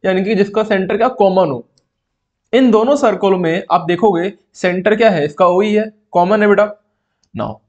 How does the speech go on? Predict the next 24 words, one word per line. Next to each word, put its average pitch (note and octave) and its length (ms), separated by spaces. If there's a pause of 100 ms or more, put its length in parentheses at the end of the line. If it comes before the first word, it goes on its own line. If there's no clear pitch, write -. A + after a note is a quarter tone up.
(500)
in G3+ 160
that C#4 240
case, G3 200 (1160)
the F3+ 100
question G3 340 (760)
told B3+ 320
you D3+ 120 (1400)
radius G3+ 340
are A3+ 160 (100)
five E3 140 (100)
centimeter B3 520
and C4+ 240
three A3+ 180
centimeter। D3+ 540 (180)
Find A#3 260
the - 60
length A3+ 340
of A#3 120
the A3 60 (120)
chord G#3 220
of F#3+ 80
the G3 160
larger F#3+ 300 (120)
circle F#3+ 340